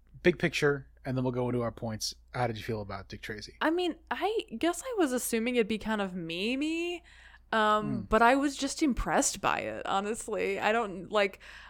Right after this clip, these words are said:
Speaker 2: uh, I, I, I was, like, genuinely waiting for it to be bad, and I think that it was one of those movies where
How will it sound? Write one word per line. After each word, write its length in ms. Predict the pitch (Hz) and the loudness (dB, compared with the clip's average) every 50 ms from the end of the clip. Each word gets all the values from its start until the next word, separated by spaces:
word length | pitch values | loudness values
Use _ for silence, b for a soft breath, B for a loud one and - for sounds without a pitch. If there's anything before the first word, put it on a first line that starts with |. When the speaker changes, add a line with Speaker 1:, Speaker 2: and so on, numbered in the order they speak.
| B - | B -2
Speaker 2:
uh, 340 | - 208 202 190 190 180 - - - - - - | 0 4 4 4 4 4 2 -2 -6 -10 -6 -2
I, 180 | 208 202 208 - - | 0 0 0 0 0
I, 420 | - 208 214 214 202 190 185 - - - - _ _ _ _ - - - - | 0 0 2 2 0 0 -2 -2 -4 -6 -10 _ _ _ _ -20 -20 -2 2
I 100 | 190 214 | 4 6
was, 220 | 226 240 240 - 247 | 6 6 6 8 8
like, 340 | 247 254 226 196 - - - _ - 202 | 8 8 8 4 -6 -14 -16 _ -10 -4
genuinely 500 | - - 233 226 233 247 247 240 233 220 | -2 0 2 2 2 2 0 0 2 4
waiting 320 | 185 175 170 165 175 175 | 4 4 4 4 2 -4
for 220 | 165 - 185 175 143 | -4 -2 0 0 0
it 100 | 160 - | 0 -2
to 80 | 180 | -6
be 160 | 165 - 165 | -6 -6 -6
bad, 580 | 151 - 156 135 135 139 143 160 180 214 240 262 | -6 -4 -4 -2 2 4 6 6 6 6 4 2
and 140 | - - 240 | 0 2 2
I 120 | 233 240 233 | 2 2 2
think 340 | - - 262 269 285 - | 0 -4 -4 -4 -2 2
that 140 | - 392 415 | 2 2 4
it 100 | 427 359 | 2 2
was 160 | 262 247 214 | 0 -2 -2
one 160 | 208 220 220 226 | -2 -4 -4 -2
of 80 | 220 214 | -2 -2
those 200 | 220 202 - 190 | -2 -2 -2 -4
movies 640 | 175 170 175 185 190 175 190 175 170 165 - - | -6 -4 -4 -4 -4 -4 -6 -8 -8 -8 -6 -4
where 440 | - 165 160 156 156 156 156 165 165 | -2 0 2 2 2 0 0 -2 -6